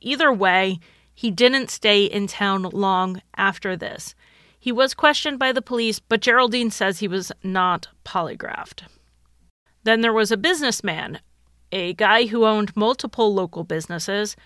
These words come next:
who failed a polygraph. When Geraldine pushed Lamb on this, Lamb said the man couldn't read or write, and that's probably why he failed the test. Since polygraphs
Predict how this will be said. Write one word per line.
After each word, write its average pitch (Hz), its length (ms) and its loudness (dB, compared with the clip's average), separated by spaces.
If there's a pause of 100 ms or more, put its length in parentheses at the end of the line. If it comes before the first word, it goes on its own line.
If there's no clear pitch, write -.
(240)
who 247 120 -8
failed 226 400 4
a 208 40 -6
polygraph. 180 800 -4 (800)
When 214 440 4 (100)
Geraldine 220 640 0
pushed - 480 -4 (120)
Lamb 233 560 0 (120)
on 208 320 2
this, 330 380 -2 (160)
Lamb 302 440 0
said 247 680 2
the 214 140 -4
man 247 280 2
couldn't 247 340 -4
read 220 200 0
or 196 80 2
write, 277 400 2 (100)
and 202 100 -2
that's 170 200 -4
probably 254 600 0
why 202 360 4
he 190 300 -12
failed 180 440 -6 (200)
the 175 100 -8
test. - 680 0 (720)
Since - 680 -2 (240)
polygraphs 226 760 2